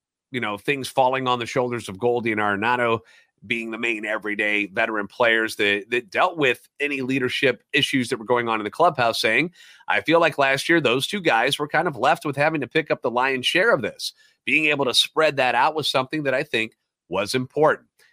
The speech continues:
And when asked if Nato and Goldie requested that the team sign Matt Carpenter specifically, he said that they, they didn't s-, you know, point Matt out specifically, but they wanted additions with a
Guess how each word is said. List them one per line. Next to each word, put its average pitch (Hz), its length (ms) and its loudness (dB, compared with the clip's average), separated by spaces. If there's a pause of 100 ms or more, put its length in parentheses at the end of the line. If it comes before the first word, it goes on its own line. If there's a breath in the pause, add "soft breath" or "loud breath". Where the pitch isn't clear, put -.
(120)
And 110 140 0
when 123 100 0
asked 139 260 0
if 123 140 0
Nato 135 300 0
and 113 100 -6
Goldie 127 400 -2
requested 135 960 -2
that 120 420 0
the 120 160 -4
team 117 320 -6
sign 156 340 -4
Matt 131 240 0
Carpenter 101 440 -2
specifically, 127 840 2 (500 soft breath)
he 131 640 0
said 170 340 2
that 156 140 2
they, 135 560 2
they 131 260 -2
didn't 185 380 -2
s-, - 260 0 (160)
you 160 100 0
know, 113 120 2
point 190 440 0
Matt 156 300 0 (140)
out 143 320 2
specifically, 151 600 0
but 135 240 0
they 139 140 0
wanted 147 340 -2
additions 139 640 -2
with 135 160 -4
a 123 180 2